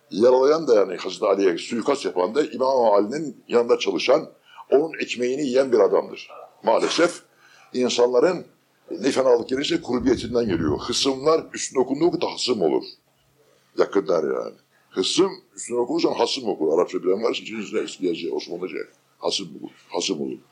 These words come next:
Onun için şair demiş ki, belki yeri değil ama söyleyeceğiz. "Ta ezelden akrabaydık biz bize. Sırrımız meydana çıktı, akrab olduk biz bize. Akrabanın akrabaya akrab etmez ittiğin,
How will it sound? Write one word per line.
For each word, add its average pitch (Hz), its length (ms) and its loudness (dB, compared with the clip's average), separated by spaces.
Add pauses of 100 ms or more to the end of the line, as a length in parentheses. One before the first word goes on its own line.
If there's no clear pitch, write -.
(680)
Onun 120 140 4
için 113 120 -8
şair 110 380 2
demiş 151 280 -6
ki, - 200 0
belki 107 200 -6
yeri 110 160 0
değil 147 140 0
ama 135 140 4
söyleyeceğiz. 117 500 0
"Ta 120 280 4
ezelden 110 420 2
akrabaydık 107 720 4 (100)
biz 92 200 -4
bize. 143 300 2 (720)
Sırrımız 127 720 0
meydana 113 440 4
çıktı, 101 280 -2
akrab 110 320 2
olduk 85 240 2 (100)
biz 98 240 -6
bize. 104 220 4
Akrabanın 107 800 0
akrabaya 98 600 2
akrab 113 360 -2
etmez 92 280 -4
ittiğin, 131 640 -2